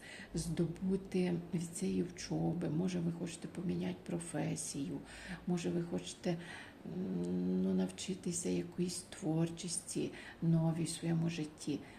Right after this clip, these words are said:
У вас на це є дуже великий шанс. Не втрачайте свій шанс, я скажу вам так. Не бійтеся, ви боїтеся покинути щось,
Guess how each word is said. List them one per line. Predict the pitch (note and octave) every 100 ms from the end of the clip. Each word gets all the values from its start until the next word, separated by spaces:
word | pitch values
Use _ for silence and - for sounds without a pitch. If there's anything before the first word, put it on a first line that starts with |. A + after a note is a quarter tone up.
| -
У | F3
вас | E3+ E3+ -
на | E3+
це | - E3
є | D#3 E3 -
дуже | F#3 - G#3
великий | E3+ E3 E3 - E3+
шанс. | - - D3 D3 - - - -
Не | F3
втрачайте | F#3 - F#3 F3 D#3+ D#3+ F3+ G#3+
свій | G#3+ - G#3+ A3
шанс, | - F3 E3+ E3+ - -
я | D#3+
скажу | - E3+ E3+
вам | E3 E3
так. | - E3+ E3+ - - - G3+ G#3
Не | G3
бійтеся, | F3+ E3+ E3+ F3 G3 - F#3+
ви | F3
боїтеся | E3+ F3 E3+ E3+ F3 E3+ F3
покинути | - E3+ - D#3 E3 F3+ F#3
щось, | F#3 - F3+